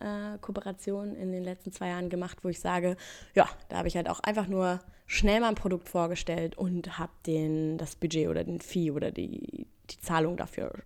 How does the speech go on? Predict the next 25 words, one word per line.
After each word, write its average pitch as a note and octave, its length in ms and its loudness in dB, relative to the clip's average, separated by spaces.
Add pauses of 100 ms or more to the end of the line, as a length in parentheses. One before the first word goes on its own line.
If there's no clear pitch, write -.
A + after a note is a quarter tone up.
(120)
fix - 400 -4
mal - 140 0
eingestrichen, - 840 -4
einfach - 260 -2
mal D#3+ 180 0
mitgenommen. D#3+ 680 -2 (420)
Also F3 400 4 (280)
wir F#3+ 160 2
haben F3+ 400 2
wirklich G3+ 340 6
dolle F3 260 6
selektiert. D#3+ 680 -2 (280)
Und, E3+ 440 0
ähm, E3 480 4 (800)
ich F#3+ 140 0
habe A#3+ 200 10
aber G#3 140 8
mal F#3 180 4
eine F3+ 120 2
Kooperation F#3 540 0
gemacht, G#3+ 380 -2
die F3+ 240 -4
ich F3 220 -4
bereue, F3+ 420 2
beziehungsweise F3+ 680 0